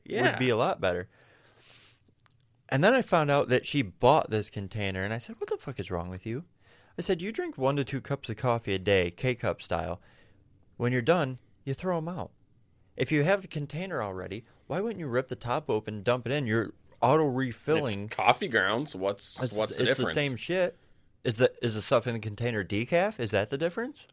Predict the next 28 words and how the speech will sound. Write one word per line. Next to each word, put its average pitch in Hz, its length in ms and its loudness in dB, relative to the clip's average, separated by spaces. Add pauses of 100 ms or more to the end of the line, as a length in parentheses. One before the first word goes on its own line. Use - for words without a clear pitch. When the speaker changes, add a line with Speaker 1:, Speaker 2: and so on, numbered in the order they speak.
(160)
Speaker 2:
Right. 123 320 -4 (800)
Maybe 120 280 0
that's 113 220 4
why 104 140 0
she - 120 -8
can't 101 160 -6
get - 80 -20
the - 60 -18
caffeine 98 340 -8
through 90 120 -12
her 90 40 -14
skin. 95 280 -10 (2250)
Speaker 1:
Maybe. 95 400 -4 (840)
It's 98 160 -6 (760)
double 98 220 0
filtered? 143 480 -4 (160)
Speaker 2:
Does 127 180 6
it 101 100 -2
work? 101 240 2
Is 139 120 -2
her 104 60 0
skin - 280 -6
soft? 135 320 -6 (1600)
Speaker 1:
I 92 60 -12
don't 95 180 -6
know. 113 220 -8 (960)
It's - 160 -20
prickly 107 440 -4